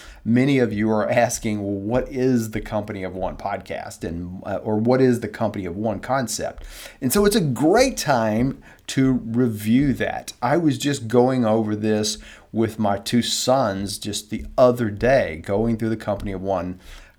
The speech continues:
material, realizing that sometimes people that are near you hear stuff all the time, but they don't really hear stuff. And so it was a chance to show them, this is what we're talking about,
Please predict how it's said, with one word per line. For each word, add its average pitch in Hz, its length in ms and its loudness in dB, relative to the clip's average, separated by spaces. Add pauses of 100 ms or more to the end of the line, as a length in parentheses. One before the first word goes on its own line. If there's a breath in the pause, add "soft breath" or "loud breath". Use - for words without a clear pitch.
material, 113 880 2
realizing 151 960 4 (340 loud breath)
that 117 120 -2
sometimes 196 640 4
people 147 320 -2
that 117 200 2
are 101 140 2
near 117 400 2
you 104 380 0
hear 165 280 -2
stuff 110 360 0
all 95 100 2
the 95 100 -6
time, 98 320 -4
but 110 140 -4
they 107 100 -2
don't 120 320 -2 (120)
really 120 420 -2
hear 104 320 -6
stuff. 185 480 -4 (480 loud breath)
And 107 160 0
so 110 340 2
it 110 120 -6
was 110 200 -4
a 98 60 -12
chance 117 420 -4
to - 120 -10
show 113 320 0
them, 107 240 0
this 127 240 -2
is 156 160 -4
what 107 240 -2
we're 98 100 -6
talking 107 480 -2
about, 82 400 -2